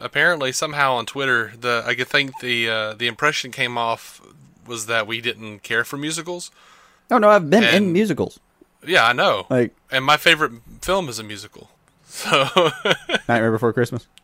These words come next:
Speaker 1: I do
Speaker 2: No.
Speaker 1: love that one, but
Speaker 2: Oh,
Speaker 1: no,
Speaker 2: you
Speaker 1: the
Speaker 2: mean
Speaker 1: Blues
Speaker 2: Blues
Speaker 1: Brothers.
Speaker 2: Brothers. Okay, yeah. I
Speaker 1: Yes.
Speaker 2: think of it, I think of that one as, like, a movie with musical segues. <laughs>
Speaker 1: That's interesting. But yeah, I, it's, it's one of those things where, like, the world just held up a, a big sign that said,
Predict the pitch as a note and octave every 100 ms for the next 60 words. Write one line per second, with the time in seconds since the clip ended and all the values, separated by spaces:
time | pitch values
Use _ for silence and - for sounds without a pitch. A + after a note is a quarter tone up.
0 | _ _ _ - - - _ _ - C3+
1 | B2+ D3 C#3 G2+ G#2+ A2 G#2+ A2+ A#2 A2
2 | A#2 A#2 A2 A2+ G#2+ G2+ F2+ - G#2+ -
3 | G2 - - F#2+ G2+ A2 A#2 - G#3 F3
4 | D3+ B2+ C3 D#3 C3+ B2 A#2+ A2 G#2+ G2+
5 | G#2 G2 - _ - F#2+ A2 G2+ G2 G2
6 | G2 G2+ G2+ F#2 F#2+ - F#2+ F#2 F2+ -
7 | - - _ - C3 _ _ E3 D#3+ F3+
8 | - D3+ - G2 - _ _ _ _ _
9 | - - - - - - F3+ D#3+ D#3 -
10 | D#3+ D#3 - D#2+ - - - - - _
11 | _ - _ _ _ - F3 D3+ D3 F3+
12 | E3+ F3 F3+ D#3+ D#3 - D3 C#3+ C#3 C3
13 | A2+ A#2 A#2+ B2 A#2+ A2+ A2 - C3 A#2+
14 | A#2 - A2+ A2 A2 A2+ A2 A2 - A2+
15 | A#2 -